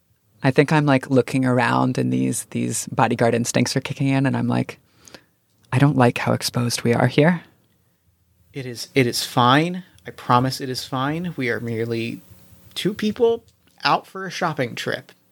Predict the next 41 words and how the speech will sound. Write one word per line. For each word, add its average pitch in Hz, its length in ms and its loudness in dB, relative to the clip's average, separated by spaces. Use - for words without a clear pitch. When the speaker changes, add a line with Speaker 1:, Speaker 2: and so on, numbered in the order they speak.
Speaker 2:
People 151 240 -10
go 185 140 2
out 190 160 4
for 180 80 0
shopping 185 400 2
trips 185 320 0
every 160 400 0
single 139 440 -4
day. 120 460 -12
Speaker 1:
How - 200 -2
are 240 80 2
you 262 140 4
dressed? 139 360 2
You're 139 60 6
not 165 160 4
in 160 80 2
your 139 120 4
mandate 123 320 2
uniform, - 420 -2
right? - 240 0
Speaker 2:
No, 170 260 4
I'm, 156 220 2
I 170 80 4
think 214 180 2
I'm 208 120 4
wearing, 185 320 4
I 151 120 2
think 190 200 0
I'm 165 260 2
wearing 156 420 4
my, 143 140 4
my 135 400 2
leather 127 320 2
jacket 120 420 0
that 131 100 0
I 117 80 2
wear 117 260 2
over 117 300 0
everything, 147 800 0
but, 143 160 2
like, 123 240 4